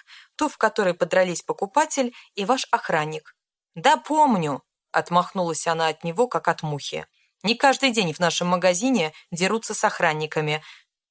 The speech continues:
Можно даже сказать, что не помню ни одного раза до того случая, и после того случая всегда всё мирно было, а тут...» «Да,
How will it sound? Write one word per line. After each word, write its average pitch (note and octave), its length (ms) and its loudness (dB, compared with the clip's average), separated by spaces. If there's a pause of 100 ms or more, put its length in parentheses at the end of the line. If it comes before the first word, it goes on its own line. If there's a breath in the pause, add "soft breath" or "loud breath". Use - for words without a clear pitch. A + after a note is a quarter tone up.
(140)
Можно A3+ 380 4
даже A3 260 2
сказать, A3 440 2
что - 180 0
не A3 120 2
помню G#3+ 300 2
ни G#3 140 0
одного G#3+ 420 2
раза E3 260 2
до D#3+ 120 -6
того E3 260 0
случая, D#3+ 580 0
и C#4 200 0
после E3+ 420 0
того D#3+ 260 -2
случая E3 500 -4
всегда F#3+ 340 -2
всё G3+ 200 -2
мирно E3+ 360 -2
было, E3 360 2
а F3 60 0
тут...» - 380 -2 (760)
«Да, G#3 540 2